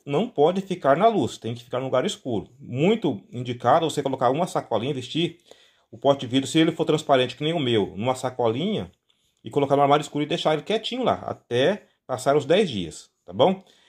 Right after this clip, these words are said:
É, aqui temos o álcool de cereais. Esse aqui é o álcool de cereais, é o álcool setenta. Quando nós compramos, nós compramos álcool noventa e seis, ó. Tá vendo, ó? É um álcool noventa e seis. E pra mim deixar esse álcool setenta,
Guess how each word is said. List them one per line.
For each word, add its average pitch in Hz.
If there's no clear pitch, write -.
É, 117
aqui -
temos 220
o 156
álcool 175
de 170
cereais. 127
Esse 104
aqui 170
é -
o 120
álcool 139
de -
cereais, 95
é 127
o 117
álcool 127
setenta. 143
Quando 220
nós 196
compramos, 120
nós 135
compramos 139
álcool 147
noventa 156
e 220
seis, 123
ó. 104
Tá -
vendo, 107
ó? 76
É 101
um 98
álcool 127
noventa 147
e 214
seis. 107
E 143
pra 175
mim 214
deixar 165
esse 147
álcool 131
setenta, 180